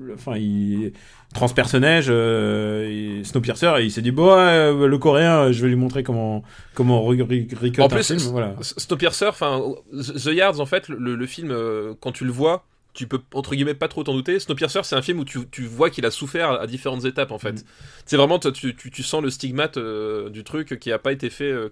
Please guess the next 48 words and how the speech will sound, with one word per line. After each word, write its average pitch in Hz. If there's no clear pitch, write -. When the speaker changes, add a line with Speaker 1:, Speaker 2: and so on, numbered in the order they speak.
Speaker 2:
comme 123
ça -
devait, 123
entre 123
guillemets, 107
quoi. -
Speaker 1:
Ça -
n'enlève 190
rien 170
à 135
la 131
qualité 127
de 123
The 107
Yards, 107
qui -
est -
un 107
film 120
que 117
j'adore 101
vraiment. 92
C'est -
un, -
Speaker 2:
Oui, 208
oui, 202
mais 117
Speaker 1:
c'est 110
Speaker 2:
c'est 123
Speaker 1:
un 107
très -
beau 170
film, 196
et 143
c'est 160
un 135
film, 135
bien 117
sûr, 113
sur 117
la 101
mafia, 156
euh, 110
sur, 127
euh, 107
le 107
Speaker 2:
Bah, 120
sur, 135